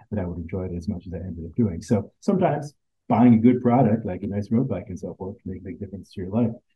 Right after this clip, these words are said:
for your life, and help shape the person you are. However, there are other ways in which capitalism can convince us that we should be a certain way,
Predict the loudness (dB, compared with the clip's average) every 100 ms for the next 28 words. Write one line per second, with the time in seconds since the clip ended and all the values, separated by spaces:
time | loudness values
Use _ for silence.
0 | _ -6 -2 0 0 -2 -10 -10 -8 -8
1 | -8 -12 -10 -8 -4 -4 -4 -8 _ 2
2 | 6 6 4 0 -6 _ 2 4 6 4
3 | 2 -6 -8 -10 -10 -14 _ _ _ _
4 | _ _ -20 -20 _ _ -10 0 0 0
5 | -4 -6 -6 -6 -8 -14 _ _ _ _
6 | 0 0 0 -6 2 4 6 6 4 -2
7 | -4 -16 -14 -6 -4 -4 -6 -8 -6 -4
8 | -6 -10 _ _ 4 4 4 0 -4 -6
9 | -4 -4 -2 -2 -6